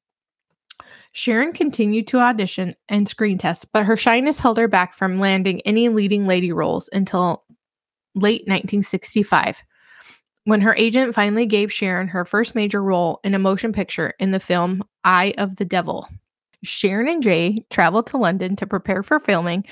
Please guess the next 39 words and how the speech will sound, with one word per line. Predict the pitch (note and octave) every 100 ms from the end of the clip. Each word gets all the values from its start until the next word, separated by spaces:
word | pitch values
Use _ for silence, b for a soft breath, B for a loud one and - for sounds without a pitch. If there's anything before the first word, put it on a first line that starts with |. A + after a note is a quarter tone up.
| B B
and | G#3+
her | A3 -
agent | G#3+ A3 C#4+
arranged | C4+ B3+ F3+ F#3+ -
for | - G3+
the | G#3
production | A#3 G3 - - G3
of | F#3 F#3
a |
short | - G#3 A3 G#3
documentary | F#3 G#3 A3 D#4+ - F3 G#3 G#3 B B B _ -
called | - F#3 F3 -
All | F#3 A#3 A3+
Eyes | F#3 F#3+
on | F#3
Sharon | F#3 F3+ F3 F3
Tate | - - - _ _
to | - C4+
be | D#4
released | C#4+ F#3 E3+ F#3+
at | F#3
the |
same | G3 A#3 C#4+ C#4+
time | - G#3+ F3 -
as | F#3 F#3+ -
Eye | E3+ D#3+
of | - F3+
the | G#3
Devil. | G#3 A#3 - - _ _ _ _ _ B B B -
It | A3
included | A3+ A3+ B3+ C#4+ D#4+
an | D#4+
interview | - G3+ G#3 F3 D#3+ F#3+
with | G3 -
Eye | F3+
of | F#3 A#3+ -
the |
Devil | G3 F#3 F#3
director | G3+ G3 F3 - D3+ F#3